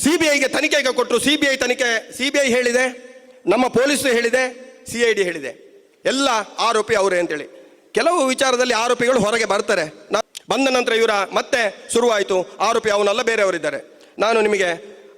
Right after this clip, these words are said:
ಅದರಲ್ಲಿ ಕೇಳುವಂಥ ಒಬ್ಬ ನಾಯಕ ಇದ್ದಾರೆ, ನಾನು ನಿಮಗೆ ಅದರಲ್ಲಿ ಕೇಳುವಂಥ ಒಬ್ಬ ನಾಯಕ ಇದ್ದಾರೆ. ಅವರು ಒಂದು ಆರೋಪದಲ್ಲಿ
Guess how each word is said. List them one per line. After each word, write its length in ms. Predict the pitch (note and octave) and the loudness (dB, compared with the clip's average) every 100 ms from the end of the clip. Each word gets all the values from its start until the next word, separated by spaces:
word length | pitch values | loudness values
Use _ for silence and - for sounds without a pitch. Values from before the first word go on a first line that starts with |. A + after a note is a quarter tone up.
| - | -6
ಅದರಲ್ಲಿ 300 | G3+ G#3+ G3 | -2 -2 -2
ಕೇಳುವಂಥ 440 | A3 B3+ B3 A#3 | 0 2 2 0
ಒಬ್ಬ 160 | G3+ F#3+ | -2 -2
ನಾಯಕ 380 | F3 A3 C#4+ | -2 -2 -2
ಇದ್ದಾರೆ, 240 | G3+ D3+ C3 B2+ - - _ _ _ _ _ _ _ _ _ _ _ _ _ _ - _ - | -2 -2 -6 -8 -20 -20 _ _ _ _ _ _ _ _ _ _ _ _ _ _ -20 _ -2
ನಾನು 100 | A3+ | 0
ನಿಮಗೆ 560 | G#3+ G3 F3 E3 - - - - | 2 2 0 -4 -12 -20 -20 -6
ಅದರಲ್ಲಿ 300 | G3+ G#3 G#3 | -2 0 -2
ಕೇಳುವಂಥ 440 | G3 A#3 B3+ B3 A3+ | 0 0 2 2 0
ಒಬ್ಬ 160 | G3 | -2
ನಾಯಕ 360 | F3 F#3+ C4 C#4+ | -2 0 -2 -2
ಇದ್ದಾರೆ. 260 | F#3 C#3+ C3 - - - _ _ _ _ _ _ _ _ _ _ _ _ _ _ - _ _ _ _ _ _ _ _ _ _ _ _ _ _ _ _ _ _ _ _ - | -2 -2 -4 -8 -20 -20 _ _ _ _ _ _ _ _ _ _ _ _ _ _ -20 _ _ _ _ _ _ _ _ _ _ _ _ _ _ _ _ _ _ _ _ -4
ಅವರು 360 | F3 G#3+ A3+ D#3 F#3+ - - - - - _ _ _ _ _ _ _ _ _ _ _ _ _ - | 0 2 2 0 -2 -8 -20 -20 -20 -20 _ _ _ _ _ _ _ _ _ _ _ _ _ -2
ಒಂದು 160 | A3+ | 0
ಆರೋಪದಲ್ಲಿ 920 | G3+ B3 B3+ B3+ G#3 E3 B2 D#3 - | 2 2 0 0 -2 -2 -6 -10 -18